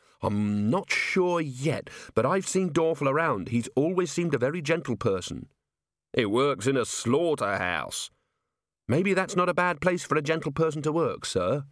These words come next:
said Carrot. "Anyway, I've checked up all the records I can find, and I don't think a golem has ever attacked anyone, or committed any kind of crime." "Oh, come on," said Vimes. "Everyone knows."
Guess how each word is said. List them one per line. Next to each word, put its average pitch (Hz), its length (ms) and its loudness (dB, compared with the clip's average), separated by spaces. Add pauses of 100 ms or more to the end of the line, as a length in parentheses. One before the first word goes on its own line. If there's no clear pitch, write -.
(180)
said - 180 -4
Carrot. 90 340 -2 (720)
"Anyway, 160 360 2 (240)
I've 123 160 4
checked - 280 0
up 135 120 2
all 220 180 2
the 214 80 4
records 185 340 0
I 139 100 2
can 113 180 0
find, 107 280 2
and 147 80 2
I 135 100 2
don't 170 260 0
think 131 160 2
a 120 80 0
golem 123 360 2
has 123 140 -4
ever 170 240 2
attacked 143 460 -4
anyone, 180 480 -2 (360)
or 202 200 4 (260)
committed 160 340 0
any 208 180 0
kind 139 280 0
of 180 140 -4
crime." 202 500 -2 (640)
"Oh, 90 340 0
come 87 480 0
on," 117 440 0 (180)
said 92 220 -2
Vimes. 107 420 0 (260)
"Everyone 95 480 0
knows." 90 400 -2